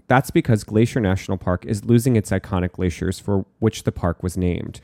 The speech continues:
This is not a unique problem to Glacier or to the national parks of the United States, but rather the world over.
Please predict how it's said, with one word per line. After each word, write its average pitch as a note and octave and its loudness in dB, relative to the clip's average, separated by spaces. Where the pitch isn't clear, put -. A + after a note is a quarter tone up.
This C3+ 4
is D3+ 0
not D3 8
a D3 6
unique C3 4
problem A#2 2
to A2 -2
Glacier B2 4
or A#2 4
to - -16
the A#2+ 2
national G#2 0
parks - -4
of F#2 -4
the G2+ 0
United F2+ 0
States, - 0
but - -10
rather F#2 2
the F#2+ 2
world E2+ 0
over. F#2 0